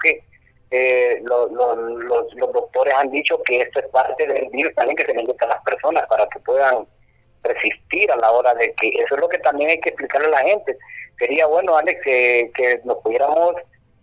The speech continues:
eh, contactar con alguno de los,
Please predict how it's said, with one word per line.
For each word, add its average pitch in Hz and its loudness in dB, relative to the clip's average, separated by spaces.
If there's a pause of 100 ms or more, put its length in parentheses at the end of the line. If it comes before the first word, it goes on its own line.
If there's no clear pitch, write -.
(220)
eh, 123 0
contactar 131 2
con 123 2
alguno 143 2
de 156 2
los, 123 2